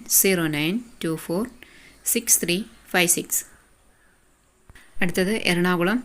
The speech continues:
തേവര വീട്ടിൽ താമസിച്ച് ജോലി ചെയ്യാൻ ഒരു യുവതിയെ ആവശ്യമുണ്ട്. പ്രായം നാൽപത് വയസ്സ് വരെ. കൂടുതൽ വിവരങ്ങൾക്കായിട്ട് വിളിക്കേണ്ട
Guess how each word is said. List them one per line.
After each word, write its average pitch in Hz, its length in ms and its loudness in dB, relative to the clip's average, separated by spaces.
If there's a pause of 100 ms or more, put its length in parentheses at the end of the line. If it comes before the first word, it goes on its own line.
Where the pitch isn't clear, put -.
(100)
തേവര 175 300 2 (160)
വീട്ടിൽ 190 320 4
താമസിച്ച് 170 440 2
ജോലി 175 320 2 (100)
ചെയ്യാൻ 180 280 2
ഒരു 185 120 -2
യുവതിയെ 165 480 2
ആവശ്യമുണ്ട്. 147 460 0 (100)
പ്രായം 175 340 2
നാൽപത് 165 360 -2
വയസ്സ് 156 240 0
വരെ. 156 180 -2 (140)
കൂടുതൽ 160 360 -2
വിവരങ്ങൾക്കായിട്ട് 156 720 -2 (200)
വിളിക്കേണ്ട 190 360 0